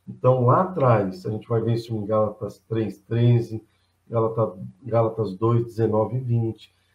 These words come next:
que ali já foi sentenciado. O inimigo das nossas almas já teve a sense-, a sentença, é, determinada, né? Então,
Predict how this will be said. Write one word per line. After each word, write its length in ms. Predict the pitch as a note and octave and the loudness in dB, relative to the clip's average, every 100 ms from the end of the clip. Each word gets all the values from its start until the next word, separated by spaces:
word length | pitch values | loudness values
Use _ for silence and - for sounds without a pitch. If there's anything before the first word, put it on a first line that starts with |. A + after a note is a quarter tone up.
| _ - | _ -4
que 100 | A#2+ | 0
ali 500 | A2 C3+ E3 - - | 2 0 0 -6 -12
já 120 | - A2 | -6 -6
foi 220 | - C#3+ | -2 -4
sentenciado. 1300 | B2 E3 F3 - E3+ E3+ - E3 C3 A2 G#2 G2 - _ _ - | -4 -6 -6 -4 -6 -6 -8 0 2 2 0 -6 -12 _ _ -4
O 80 | B2 | 0
inimigo 640 | C3+ B2+ A#2+ C#3 A3 G#3+ | 2 4 4 4 2 0
das 240 | F#3+ D#3+ | 0 0
nossas 540 | C#3 E3 - E3+ C3 A2+ | 0 -4 -4 -12 -10 -6
almas 400 | A2+ G#2+ G2+ F#2+ | -4 -4 -6 -8
já 140 | G#2 G2 _ | -10 -12 _
teve 280 | - G3+ F#3 | 2 2 0
a 60 | |
sense-, 640 | F#3 F3 C#3+ B2 - D3 E3+ | -4 -4 -4 -6 -6 -8 -6
a 120 | G#2 | -8
sentença, 840 | - C3+ B2 A#2+ C#3 D#3 - E3 - _ _ _ _ - | -8 -4 -4 -2 -4 -4 -8 -12 -12 _ _ _ _ -4
é, 200 | A#2 A2+ | -2 0
determinada, 1080 | B2 B2 C3+ C3 B2 A2 G#2+ G#2 F#2+ F#2 | -2 -4 -4 -2 0 2 2 0 -2 -6
né? 260 | G2 G#2+ B2 _ _ _ _ _ _ | -6 -6 -8 _ _ _ _ _ _
Então, 540 | G#2 G2+ A#2+ B2 B2+ | -18 -4 2 2 0